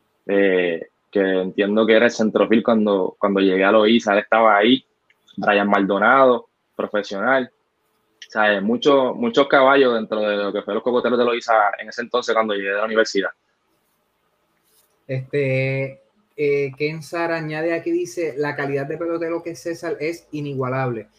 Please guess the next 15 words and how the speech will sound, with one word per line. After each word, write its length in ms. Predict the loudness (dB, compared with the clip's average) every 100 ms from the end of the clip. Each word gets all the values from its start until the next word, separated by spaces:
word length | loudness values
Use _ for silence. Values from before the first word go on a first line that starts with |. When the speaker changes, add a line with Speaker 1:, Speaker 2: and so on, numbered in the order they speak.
| _ -12
Speaker 2:
Andamos 400 | -6 -4 -4 -4
como 240 | -6 -4
televisor 480 | -4 -4 -4 -6 -6
viejo, 360 | 0 0 0 -4
sin 220 | -6 -8
control". 540 | -8 -10 -6 -4 -4 -8 0
<laughs> 2750 | 0 2 2 2 0 -2 -2 0 0 0 -2 -2 -4 -4 -4 -4 -4 -4 -6 -4 -4 -6 -10 -2 -2 -2 -6 -2
Speaker 1:
Saludos, 540 | 2 6 8 8 6 2
Kensar. 480 | 0 2 0 0
Gracias, 360 | -2 -2 -2 -2
mi 60 | -2
hermano. 400 | -2 -2 -4 -6 -12 _ _ _ -18 -18 -6
Speaker 2:
Nada, 360 | 0 0 0 0
continuamos 600 | -2 -2 -2 -2 -2 -4
entonces, 880 | -6 -8 -6 -6 -4 -2 -4 -6